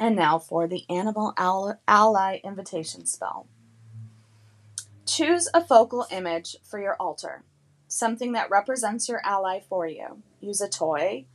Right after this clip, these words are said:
a photograph, or an image. It's more crucial that it resonates strongly for you than that is, that it is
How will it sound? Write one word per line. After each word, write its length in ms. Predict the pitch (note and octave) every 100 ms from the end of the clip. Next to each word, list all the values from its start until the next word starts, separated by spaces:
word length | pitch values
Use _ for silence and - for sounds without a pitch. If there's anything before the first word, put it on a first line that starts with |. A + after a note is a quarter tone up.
| _ _ -
a 60 |
photograph, 720 | F#3+ G3+ G3 G3+ G#3 G3+ A3+ -
or 220 | - A3+
an 100 | A3+
image. 640 | - F#3 C#3+ - - - _ _ _ _ _ _ _ _ - _ - _ - - _ - _ -
It's 200 | G#3+ G#3+
more 220 | B3+ C4+
crucial 640 | D4 C4+ B3 - G#3 G3 -
that 300 | G#3+ G3+ G3
it 140 | G3+ -
resonates 500 | A#3 A#3+ G#3 G#3 -
strongly 480 | - G3+ G3+ F#3+
for 180 | G3+ G3
you 600 | G3 A#3+ D4 F3+ E3 G#3+ _ _ _ _ _ -
than 200 | G3+ G3+
that 220 | F#3+ - -
is, 360 | F#3+ F#3+ - _ -
that 240 | G#3 G3+ G3
it 140 | F#3
is 280 | F3+ F3+